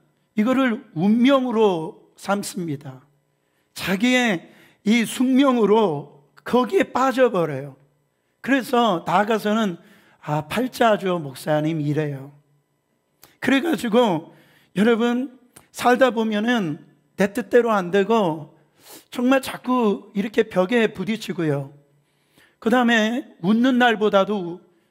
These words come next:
이렇게 슬픈 날이 많아지고, 그런 날들이 쌓이고 쌓다 보면 또 뭔가 시도를 해보고 거기에 대해서 변화가 없을 때, "아, 이거 운명이구나, 숙명이구나."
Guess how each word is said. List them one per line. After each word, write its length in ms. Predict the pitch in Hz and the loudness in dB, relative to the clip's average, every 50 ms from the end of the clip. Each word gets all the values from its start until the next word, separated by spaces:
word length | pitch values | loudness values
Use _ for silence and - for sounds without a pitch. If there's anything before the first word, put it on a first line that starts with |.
| _ _ | _ _
이렇게 240 | - 202 233 - 226 | -6 -4 -2 -2 -4
슬픈 380 | - - 302 302 - 269 247 | -4 -6 -8 -6 -2 0 2
날이 260 | 240 254 240 233 233 214 | 2 2 2 0 -2 -4
많아지고, 960 | 185 143 147 156 165 170 143 143 147 139 170 185 165 143 139 139 - - _ _ _ _ _ _ _ _ - | -4 -4 -2 -2 -2 -2 -4 -4 -6 -2 -2 0 0 -2 -2 -6 -12 -20 _ _ _ _ _ _ _ _ -4
그런 240 | - 269 294 311 320 | 0 2 2 4 4
날들이 420 | 247 233 233 220 185 254 226 226 | 4 2 2 2 -2 -4 -4 -4
쌓이고 480 | 214 - - - 214 247 269 247 240 226 | -4 -6 -6 -4 -2 -2 -2 -2 -2 -4
쌓다 420 | 214 - - 220 233 226 220 220 | -2 0 -2 0 0 0 0 -2
보면 680 | 185 175 170 165 170 196 220 208 175 143 147 - - _ _ _ _ _ _ _ _ - | -2 -2 -4 -4 -2 -2 -2 -2 -2 -4 -6 -10 -16 _ _ _ _ _ _ _ _ -2
또 140 | 269 277 262 | 0 0 0
뭔가 360 | 170 196 220 247 247 269 269 | 0 0 0 2 2 2 2
시도를 600 | - - - 240 262 254 285 277 269 262 247 - | 0 -2 -4 -4 -2 0 0 0 2 2 0 2
해보고 840 | 202 208 208 208 202 196 208 226 233 214 165 143 156 - - _ _ _ _ _ _ _ _ - - _ _ _ | 2 2 2 0 0 -2 0 0 0 0 -2 -2 -6 -10 -18 _ _ _ _ _ _ _ _ -20 -20 _ _ _
거기에 300 | - - 220 208 285 285 | 0 0 2 2 2 2
대해서 320 | 226 247 247 220 - 247 | 2 2 0 0 -2 -4
변화가 440 | 220 - - 190 196 220 240 214 233 | -6 -2 0 2 2 4 2 2 2
없을 260 | 214 - - - 190 | 0 -2 -2 -6 -8
때, 460 | 147 - 214 226 226 190 156 143 - - _ _ _ _ _ | -4 0 0 0 0 0 -4 -6 -8 -12 _ _ _ _ _
"아, 240 | - 139 156 175 185 | -2 2 2 2 2
이거 240 | 185 156 139 185 185 | 0 0 0 0 0
운명이구나, 1200 | 156 143 156 165 175 196 214 220 202 185 170 143 151 151 147 156 165 185 185 156 143 131 - - - _ _ _ _ _ _ _ _ _ _ _ _ | 0 0 -2 -2 0 0 0 0 0 -2 -2 -2 -2 0 0 0 2 2 2 0 -2 -4 -8 -14 -20 _ _ _ _ _ _ _ _ _ _ _ _
숙명이구나." 1300 | _ - - - 220 226 233 233 247 240 226 202 180 156 165 160 170 185 185 170 151 139 143 - - | _ -12 -6 -2 0 2 2 2 2 2 0 0 -2 -2 -2 0 0 2 2 0 -2 -4 -6 -10 -16